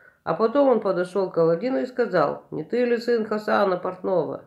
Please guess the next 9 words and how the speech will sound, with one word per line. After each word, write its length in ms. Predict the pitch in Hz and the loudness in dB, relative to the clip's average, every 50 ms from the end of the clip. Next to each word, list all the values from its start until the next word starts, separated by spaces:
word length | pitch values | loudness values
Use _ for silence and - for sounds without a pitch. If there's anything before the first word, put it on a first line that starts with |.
| _ | _
«Я», — 500 | - 202 214 247 240 240 240 240 233 226 220 | -12 -6 -2 0 2 2 2 2 0 0 -2
ответил 440 | 220 220 220 220 214 214 202 190 190 | -2 -2 -2 -2 -2 -2 -4 -4 -4
Аладдин, — 440 | 185 185 190 180 165 175 165 170 170 - _ _ _ _ _ _ _ _ _ _ _ | -4 -4 -6 -6 -6 -8 -8 -10 -12 -16 _ _ _ _ _ _ _ _ _ _ _
«но 100 | - 156 | -6 -4
только 320 | 156 156 196 190 175 190 190 | -2 -2 -2 -2 0 0 0
мой 200 | 196 202 202 196 | 2 2 2 0
отец 340 | 196 - 196 190 180 - - | 0 0 -2 -2 -4 -6 -4
давно-давно 1200 | - - 160 160 180 208 233 254 254 262 262 254 254 247 233 185 180 170 175 175 190 180 175 156 | -2 -2 0 0 0 0 2 2 2 4 4 4 2 2 2 0 -2 -2 -2 -2 0 0 0 0
умер». 340 | 156 151 147 147 143 - | -2 -2 -4 -4 -6 -10